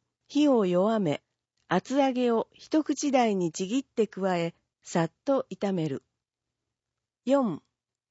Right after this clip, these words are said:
調味料を加えて炒め、仕上げに削り節と青ネギを加え、さっと絡める。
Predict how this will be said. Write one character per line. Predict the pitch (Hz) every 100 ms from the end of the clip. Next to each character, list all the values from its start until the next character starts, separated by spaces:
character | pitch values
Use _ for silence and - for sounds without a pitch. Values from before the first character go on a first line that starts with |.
| _
調 | - 294 330
味 | 320
料 | 277 247 214 190
を | 180
加 | 196 240 254
え |
て | 247 233 226
炒 | 226 214
め、 | 165 - _ _ _ -
仕 | - 226
上 | 269
げ | 247 240
に | 226 214 _ _
削 | - 196 285 294
り | 277
節 | 262 269 -
と | 233 233 -
青 | 175 220 262
ネ | 269
ギ | 247 247
を | 240
加 | 233 214 208
え、 | 196 190 _ _ _
さ | - 185
っ | 185 _
と | 277 269
絡 | 262 247 233
め | 220
る。 | 156